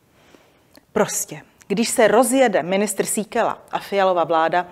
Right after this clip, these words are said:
vymažou z fyziky třeba i zákon o zachování energie. Vyhláška stanaře Síkely vyvolala u veřejnosti bouři nebole.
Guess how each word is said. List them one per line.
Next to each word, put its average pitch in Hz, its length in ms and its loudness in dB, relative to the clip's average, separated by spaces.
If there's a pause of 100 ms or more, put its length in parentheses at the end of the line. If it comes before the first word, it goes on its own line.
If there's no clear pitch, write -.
(280)
vymažou 226 600 4
z - 80 -12
fyziky 202 460 -2
třeba 185 480 -2
i 151 100 -4
zákon 190 640 -2
o 185 100 -2
zachování 151 640 -10
energie. 123 540 -10 (1300)
Vyhláška 208 520 4
stanaře 202 460 0
Síkely 214 480 0
vyvolala 196 460 4
u 185 100 0
veřejnosti 190 640 -2
bouři 165 340 -2
nebole. 143 380 -6